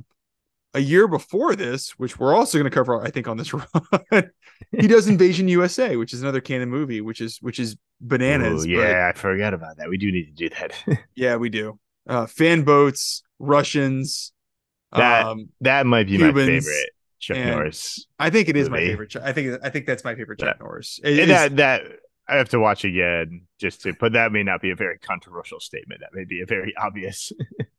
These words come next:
Speaker 2: thing to
Speaker 1: I,
Speaker 2: say.
Speaker 1: I, I think, I think
Speaker 2: Hmm.
Speaker 1: maybe Delta Force, to your point, I think Delta Force is maybe the culmination of the best parts of what Cannon could get out of his, his career. And then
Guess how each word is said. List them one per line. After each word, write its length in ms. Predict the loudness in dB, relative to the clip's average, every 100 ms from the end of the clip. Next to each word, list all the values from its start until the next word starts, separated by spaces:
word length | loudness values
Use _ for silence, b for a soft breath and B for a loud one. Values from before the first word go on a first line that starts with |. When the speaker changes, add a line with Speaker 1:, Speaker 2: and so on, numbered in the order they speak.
| _ _ -20 _ _ b b
Speaker 2:
thing 160 | -4 -2
to 60 | 0
Speaker 1:
I, 40 |
Speaker 2:
say. 380 | 0 -2 -4 -8 -16 -4
Speaker 1:
I, 160 | -2 0
I 100 | 0
think, 420 | 0 0 -2 -4 -12 -4
I 100 | -2
think 220 | 0 -2
Speaker 2:
Hmm. 40 |
Speaker 1:
maybe 180 | -2 -2
Delta 300 | 0 -2 -2
Force, 220 | -12 -12
to 80 | -4
your 60 | -4
point, 320 | -2 -4 -4
I 40 | -6
think 180 | -4
Delta 260 | 0 0 -2
Force 340 | -4 -4 -4
is 140 | -8 -10
maybe 200 | -10 -10
the 80 | -12
culmination 580 | -6 -4 -2 -4 -8
of 80 | -10
the 100 | -10
best 340 | -4 -4 -4 -6
parts 320 | -4 -4 -6
of 80 | -6
what 160 | -8
Cannon 280 | -8 -8 -8
could 160 | -10 -8
get 120 | -6
out 140 | -4
of 100 | -6
his, 460 | -8 -8 -8 -14 -12
his 260 | -8 -8 -8
career. 500 | -10 -6 -4 -4 -6 _ _ _ _ _ _ _ _
And 360 | -2 0 -2 -2
then 520 | -2 -2 -4 -8 -12